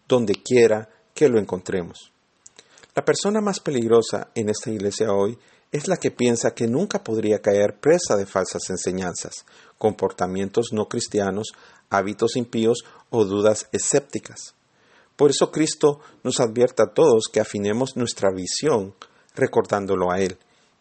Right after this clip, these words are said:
y mejoremos nuestros sentidos espirituales prestando atención al resultado final de todo lo que vemos y oímos. Dios nos conceda la gracia para conocernos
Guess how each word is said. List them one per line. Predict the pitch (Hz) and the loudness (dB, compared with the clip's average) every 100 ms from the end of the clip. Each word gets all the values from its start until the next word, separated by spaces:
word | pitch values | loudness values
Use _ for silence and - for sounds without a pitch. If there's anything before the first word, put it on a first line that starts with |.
| - | -6
y | 123 | -2
mejoremos | 107 90 95 104 151 113 120 - _ _ | -2 -2 0 2 2 -2 -8 -14 _ _
nuestros | 143 - 139 - | -8 -4 -4 -4
sentidos | 95 - 110 - | -4 -2 -2 -2
espirituales | - - 92 85 - 101 95 - | -6 -8 -8 -2 0 2 0 -8
prestando | - 123 170 180 | -10 -4 -2 -2
atención | 190 123 104 - 117 113 - _ _ | -2 -2 -2 0 0 -2 -10 _ _
al | 113 107 | 0 0
resultado | - 101 - 90 - 101 110 | 0 -8 -10 -4 0 0 0
final | - 101 98 104 - - _ - | -6 -2 0 -2 -6 -20 _ -12
de | 101 | -8
todo | - 156 | 0 2
lo | 143 127 | 2 0
que | - 95 | 0 2
vemos | 107 107 110 - | 4 2 -4 -6
y | 98 | -4
oímos. | 92 90 78 - - _ _ _ - _ _ | -2 -4 -10 -16 -20 _ _ _ -20 _ _
Dios | 139 208 220 - _ _ - | 0 2 2 -4 _ _ -8
nos | 120 - | -6 -2
conceda | 117 104 - 175 165 | -2 0 2 4 4
la | 117 | 2
gracia | 104 120 110 - 110 - _ _ _ | 2 2 0 -6 -8 -10 _ _ _
para | 131 - | -2 -2
conocernos | 127 110 98 - 151 127 104 117 | -2 -4 -4 4 4 4 -2 -6